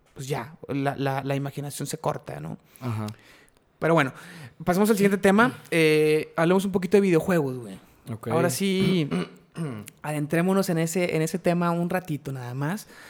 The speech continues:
Speaker 1: Yo, mi experiencia que tengo con videojuegos contigo fue que me ayudaste, y te agradezco, me ayudaste a pasar el Zelda Ocarina of Time de sesenta y cuatro. Nos juntábamos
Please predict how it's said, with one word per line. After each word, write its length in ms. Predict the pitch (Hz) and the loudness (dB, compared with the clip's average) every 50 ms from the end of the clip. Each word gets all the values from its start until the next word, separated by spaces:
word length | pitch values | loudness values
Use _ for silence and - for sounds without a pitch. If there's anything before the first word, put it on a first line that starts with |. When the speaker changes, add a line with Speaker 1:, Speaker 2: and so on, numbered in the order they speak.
| - - - - - - _ 151 | -20 -20 -20 -20 -20 -20 _ 0
Speaker 1:
Yo, 260 | 156 160 170 180 175 | 2 4 4 4 4
mi 100 | 180 170 | 2 0
experiencia 500 | 170 - - 165 165 170 165 - 196 185 | -2 0 0 2 2 2 2 0 0 0
que 80 | - 160 | -2 -2
tengo 300 | - 170 170 180 175 180 | -2 0 0 0 0 0
con 160 | 180 180 175 | 0 0 2
videojuegos 600 | 170 160 151 147 - 160 160 165 175 175 - - _ _ | 2 2 2 2 2 2 2 2 2 0 -4 -12 _ _
contigo 540 | - - 151 147 - - 240 220 196 196 190 | -6 -6 -6 -6 0 2 2 4 4 4 2
fue 320 | 190 - 170 170 170 185 - | 2 0 0 0 0 -2 -4
que 160 | - 185 175 | -4 -4 -4
me 100 | 160 151 | -2 -2
ayudaste, 680 | 151 147 147 156 160 156 - - - 170 170 190 - - - | -2 0 0 0 0 -2 -6 -6 -4 -2 -2 -2 -4 -8 -14
y 80 | - 151 | -18 -16
te 140 | - - 139 | -12 -12 -10
agradezco, 600 | 131 127 131 139 139 - - - 156 175 190 - - - | -10 -8 -8 -8 -8 -8 -8 -8 -8 -8 -8 -12 -14 -10
me 120 | 151 147 | -6 -4
ayudaste 360 | 147 143 143 143 143 - - | -2 -2 -2 -4 -4 -4 -6
a 80 | 170 - | -4 -2
pasar 240 | 151 147 - 143 143 | -4 -2 0 0 0
el 200 | 156 160 165 160 - - - - - - | 2 0 0 -4 -6 -10 -16 -20 -18 -14
Zelda 360 | - - 175 170 185 190 190 | -2 2 2 2 4 4 2
Ocarina 300 | 185 185 170 156 160 175 | 2 4 2 2 2 2
of 100 | 170 - | -2 -2
Time 320 | - 165 156 165 170 190 190 - - - - - - _ _ _ | -2 -2 -2 0 -2 -4 -6 -10 -16 -20 -20 -20 -20 _ _ _
de 320 | - 151 143 143 143 147 | -8 -6 -4 -4 -4 -6
sesenta 340 | 139 143 147 - 147 139 151 | -8 -8 -6 -6 -6 -4 -4
y 60 | 151 | -4
cuatro. 480 | 151 - 180 170 160 - - 214 269 - - _ _ _ _ _ _ _ _ _ _ - - _ _ _ | -2 -2 -4 -4 -4 -4 -6 -6 -6 -6 -10 _ _ _ _ _ _ _ _ _ _ -20 -20 _ _ _
Nos 140 | - 151 - | -8 -6 -6
juntábamos 520 | - 143 - 156 160 180 190 190 - - | -6 -2 0 0 2 2 0 -2 -2 -8